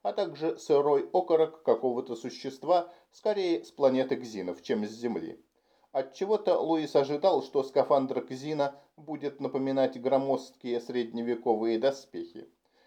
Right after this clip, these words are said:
Но на самом деле тот состоял из множества прозрачных баллонов с чудовищно тяжёлым ранцем и шарообразным шлемом.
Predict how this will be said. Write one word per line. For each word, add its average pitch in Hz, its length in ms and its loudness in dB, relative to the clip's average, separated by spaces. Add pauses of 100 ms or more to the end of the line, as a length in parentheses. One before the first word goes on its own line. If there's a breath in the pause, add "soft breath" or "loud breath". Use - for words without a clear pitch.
(180)
Но 196 180 0
на 180 140 2
самом 143 340 0
деле 104 240 -4
тот 139 240 0
состоял 160 480 2
из 127 200 -6
множества 135 560 -2
прозрачных 123 720 2
баллонов 131 440 4 (380 soft breath)
с - 60 -20
чудовищно 123 680 -4
тяжёлым 113 480 2
ранцем 147 500 2 (260 soft breath)
и 190 120 -10
шарообразным 147 800 2
шлемом. 92 580 -4